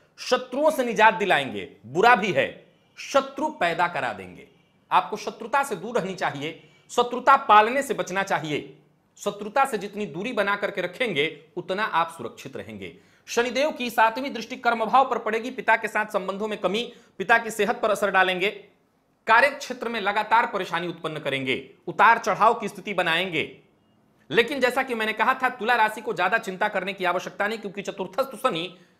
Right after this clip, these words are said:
क्षेत्र में है और क्षेत्र के कारक होने के कारण परेशान तो करेंगे। क्यों परेशान करेंगे? परेशान क्यों करेंगे? भाई, इनकी तीसरी दृष्टि,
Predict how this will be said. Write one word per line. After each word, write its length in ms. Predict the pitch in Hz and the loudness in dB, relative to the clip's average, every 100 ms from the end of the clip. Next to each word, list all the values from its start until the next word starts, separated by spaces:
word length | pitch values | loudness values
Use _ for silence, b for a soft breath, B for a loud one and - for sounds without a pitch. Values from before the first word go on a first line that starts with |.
| b | b
क्षेत्र 400 | - - 320 - | -2 0 0 0
में 140 | 185 139 | 0 0
है 280 | 107 85 _ _ | -2 -12 _ _
और 100 | 175 | -6
क्षेत्र 340 | - 269 269 | -4 -6 -6
के 120 | 208 208 | -8 -2
कारक 300 | 202 247 - | 2 0 0
होने 180 | 214 | -8
के 100 | 214 | -6
कारण 260 | 214 214 247 | 0 2 2
परेशान 460 | - 175 175 233 262 | 0 -4 2 0 0
तो 60 | |
करेंगे। 420 | 226 220 160 170 208 - _ _ _ _ _ _ _ _ | 0 0 0 -2 -4 -6 _ _ _ _ _ _ _ _
क्यों 160 | 285 240 | 2 4
परेशान 380 | 185 151 110 | 2 0 -4
करेंगे? 400 | 98 78 73 - - _ _ _ _ _ _ - | -10 -16 -18 -20 -20 _ _ _ _ _ _ -4
परेशान 540 | 151 254 214 170 190 - _ _ | -2 4 4 4 -4 -18 _ _
क्यों 200 | 285 302 | 2 2
करेंगे? 420 | - 147 98 78 - _ _ _ _ - | 2 0 -2 -10 -20 _ _ _ _ -4
भाई, 140 | 160 | -2
इनकी 280 | 190 175 226 | -2 -6 -10
तीसरी 460 | - 180 185 233 | -10 -10 -8 -6
दृष्टि, 580 | 233 226 - 175 185 - | -6 -8 -8 -10 -10 -16